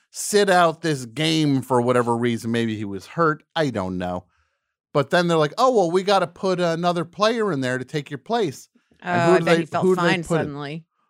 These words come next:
Speaker 1: They put in Lou Gehrig, who then
Speaker 2: Oh, no.
Speaker 1: who then sets the record for consecutive games played, never gives up the spot again. Wally Pipp is out of a job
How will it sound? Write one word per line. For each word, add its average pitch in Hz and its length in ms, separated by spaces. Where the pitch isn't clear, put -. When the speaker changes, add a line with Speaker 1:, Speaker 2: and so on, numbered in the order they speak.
Speaker 1:
They 127 80
put 170 200
in 147 160
Lou 220 260
Gehrig, 185 680
who 175 300
then 220 360
Speaker 2:
Oh, 214 140
no. 196 520
Speaker 1:
who 202 180
then 208 340
sets 214 380
the 180 160
record 185 400
for 170 160
consecutive 185 840
games 185 500
played, 160 680
never 233 400
gives 190 340
up 208 200
the 175 120
spot 185 360
again. 170 240
Wally 185 260
Pipp 185 240
is 143 140
out 185 240
of 165 80
a 151 80
job 135 580